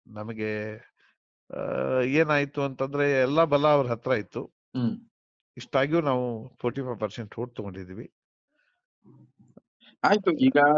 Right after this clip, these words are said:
Speaker 2: ಅಥಣಿಯಲ್ಲಿ ಇವತ್ತೇನಾಗಿದೆ ಅಂದ್ರೆ ಗಜಾನನ್ ಮಂಗಸೂಳಿ ಅವರು ಒಂದು ವೇದಿಕೆಯಲ್ಲಿ ಮಾತಾಡ್ತಾರೆ, ಕಣ್ಣೀರ್
Speaker 1: ಹ್ಮ್.
Speaker 2: ಹಾಕ್ತಾರೆ, ಶಾಸಕರ ವಿರುದ್ಧ ಮಾತಾಡ್ತಾರೆ. ಪಕ್ಷ ಇವತ್ತು
Speaker 1: ಇಲ್ಲ.
Speaker 2: ಏನ್ ಸಹಿಸ್ಬೇಕು? ಕಾರ್ಯಕರ್ತರು ಏನ್ ಮಾಡ್ಬೇಕು? ಮಾತಾಡ್ಬೇಕು
Speaker 1: ಅಲ್ಲ,
Speaker 2: ಅನ್ನೋ ಪರಿಸ್ಥಿತಿ.
Speaker 1: ಕಣ್ಣೀರ್ ಯಾಕ್ ಬರುತ್ತೆ ಹೇಳಿ?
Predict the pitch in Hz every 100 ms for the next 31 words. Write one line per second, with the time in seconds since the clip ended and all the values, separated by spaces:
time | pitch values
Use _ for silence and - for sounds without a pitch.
0 | 139 123 120 151 160 156 151 156 156 139
1 | 135 135 139 139 135 131 127 123 127 117
2 | 123 127 120 120 117 123 117 117 113 120
3 | 147 120 120 113 120 113 110 113 110 104
4 | 110 107 104 101 _ - - 120 156 156
5 | 131 117 113 104 104 98 98 _ _ -
6 | 117 143 143 147 135 120 123 113 107 107
7 | 101 104 98 95 92 98 - 123 - 160
8 | 151 135 131 127 123 113 - - 127 185
9 | - 147 135 - 110 98 107 123 160 -
10 | 156 170 156 131 175 190 156 117 117 127
11 | 123 - 110 135 175 170 302 311 196 123
12 | 120 151 117 139 175 220 135 127 151 -
13 | 135 123 120 113 117